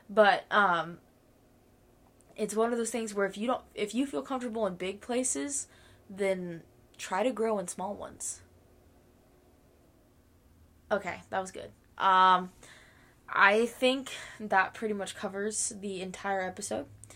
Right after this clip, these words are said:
Um, what I really want everybody to focus on is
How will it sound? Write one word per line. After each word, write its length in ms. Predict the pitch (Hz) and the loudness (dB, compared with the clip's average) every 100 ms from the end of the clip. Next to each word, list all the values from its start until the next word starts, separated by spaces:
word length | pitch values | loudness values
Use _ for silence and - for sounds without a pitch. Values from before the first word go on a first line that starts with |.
| - - - - | -20 -20 -8 2
Um, 500 | 202 190 180 165 170 - - - - - - | 6 8 6 2 -4 -12 -14 -14 -16 -16 -4
what 260 | 214 208 - | 6 6 6
I 100 | 208 | 4
really 280 | 202 208 | 4 4
want 220 | 220 208 196 | 4 4 2
everybody 320 | 196 190 180 | 0 -2 -2
to 80 | 180 | -2
focus 420 | 185 175 175 - | -4 -4 -6 -4
on 380 | 165 165 165 170 - - - - - - | -2 -2 -4 -8 -10 -10 -8 -8 -6 -4
is 480 | 185 175 170 - - | -2 0 0 -2 -4